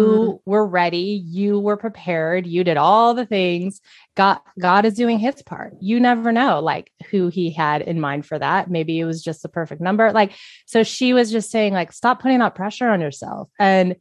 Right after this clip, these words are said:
Speaker 2: it was such a beautiful reminder. And I, I share that because it just happened. And I'm, like, <laughs> in the midst of reminding myself, like, "Okay, pressure's off,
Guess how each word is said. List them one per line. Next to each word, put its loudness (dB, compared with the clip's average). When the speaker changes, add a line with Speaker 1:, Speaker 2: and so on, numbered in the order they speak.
Speaker 2:
it 0
was 2
such 0
a 0
beautiful -2
reminder. -2
And -4
I, -8
I 0
share 0
that 2
because -4
it 2
just 0
happened. 0
And -2
I'm, 0
like, -4
<laughs> -8
in 4
the 2
midst -2
of -2
reminding 0
myself, 0
like, -2
"Okay, -2
pressure's -4
off, 0